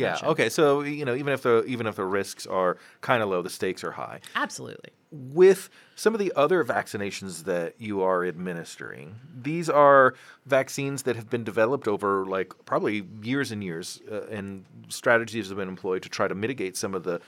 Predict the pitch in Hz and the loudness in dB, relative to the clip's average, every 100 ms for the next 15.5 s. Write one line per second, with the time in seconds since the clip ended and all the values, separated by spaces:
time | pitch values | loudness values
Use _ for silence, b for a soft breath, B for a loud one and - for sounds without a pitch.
0 | B B _ - 107 117 113 - - 110 | B B _ -16 -4 -4 -4 -10 -4 0
1 | 101 - 104 98 98 - - _ - 113 | 0 -2 -4 -4 -6 -10 -20 _ -12 -8
2 | 107 101 - 98 101 98 92 - B B | -6 -8 -8 -10 -4 -2 -2 -4 B B
3 | B _ 107 110 104 98 95 85 - 104 | B _ -2 -2 0 -2 -4 -6 -10 -8
4 | - 262 233 113 98 85 - 98 95 - | -4 -4 -2 -4 -2 -2 -4 -8 -4 -2
5 | 123 _ _ 143 113 _ _ _ 139 160 | -2 _ _ -20 -20 _ _ _ -4 0
6 | 165 143 - _ - 127 - 131 117 120 | 0 -2 -4 _ -14 -10 -4 -4 -2 -4
7 | 107 - 110 85 - - - 98 90 87 | -2 0 2 0 -6 -12 -12 -8 -8 -6
8 | 87 85 - 85 80 76 69 - - - | -6 -8 -10 -10 -10 -12 -16 -18 -20 -14
9 | 190 220 240 208 196 - 170 - 147 160 | -10 -8 -6 -6 -6 -6 -6 -6 -8 -6
10 | 175 220 - 180 160 175 135 131 143 - | -4 -4 -6 -4 -4 -4 -8 -8 -10 -8
11 | - - 180 190 202 302 220 151 139 - | -8 -8 -10 -4 -2 0 0 -2 -4 -8
12 | - 123 123 - - 170 170 175 151 - | -10 -12 -12 -14 -14 -8 -6 -4 -4 -4
13 | 156 160 143 - 151 147 143 143 - - | -6 -6 -10 -12 -14 -12 -10 -10 -10 -12
14 | 147 208 220 - 208 214 214 208 196 175 | -8 -6 -6 -6 -6 -8 -8 -10 -8 -6
15 | 170 160 151 139 | -6 -6 -8 -10